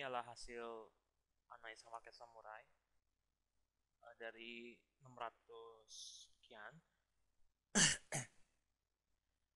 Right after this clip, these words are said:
Kita, eh, mendapat, eh, empat hasil. Ini adalah keyword utama kita, jewelry. Traffic per harinya seratus lima puluh tiga ribu dua ratus tujuh puluh satu. Dengan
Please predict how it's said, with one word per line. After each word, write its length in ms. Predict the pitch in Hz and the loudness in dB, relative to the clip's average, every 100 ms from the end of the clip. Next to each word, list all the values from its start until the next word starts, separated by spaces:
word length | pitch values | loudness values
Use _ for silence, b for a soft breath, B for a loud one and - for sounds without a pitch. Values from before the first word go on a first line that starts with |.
| _ | _
Kita, 320 | - - 165 160 - - _ _ _ - - _ _ 139 | -10 6 8 8 2 -20 _ _ _ -20 -20 _ _ -12
eh, 80 | 120 | -6
mendapat, 640 | 123 117 113 - 151 151 - - _ _ - - _ - - 131 | 0 4 4 6 4 4 -2 -20 _ _ -20 -20 _ -20 -20 -10
eh, 380 | 123 117 113 110 110 - _ _ _ | -6 -6 -6 -12 -20 -20 _ _ _
empat 160 | - 117 - | -2 -2 -2
hasil. 360 | - 139 160 170 - _ _ _ _ _ _ _ | -10 -4 -2 -4 -10 _ _ _ _ _ _ _
Ini 160 | 120 127 | -2 2
adalah 240 | 117 110 107 - - - | 4 4 2 -16 -20 -10
keyword 380 | 123 113 110 98 | -4 -2 -2 -4
utama 260 | 110 107 107 | -6 -6 -10
kita, 260 | 107 107 123 | -6 -4 -2
jewelry. 480 | 113 104 - 113 135 151 _ _ _ _ - | -2 -4 -8 -10 -10 -12 _ _ _ _ -4
Traffic 320 | 113 117 113 - | -2 0 -2 -2
per 140 | 117 | -2
harinya 320 | 113 110 113 | 0 -4 -6
seratus 340 | 131 120 - - | -8 -10 -10 -14
lima 80 | 110 | -14
puluh 180 | - - | -16 -18
tiga 240 | 113 120 113 | -4 -2 -2
ribu 260 | 107 110 123 | -4 -12 -12
dua 100 | 113 | -10
ratus 140 | 104 - | -10 -14
tujuh 140 | - | -20
puluh 140 | _ - | _ -20
satu. 320 | - _ - - _ - _ - _ _ _ _ | -20 _ -20 -20 _ -20 _ -20 _ _ _ _
Dengan 300 | 107 107 | -18 -12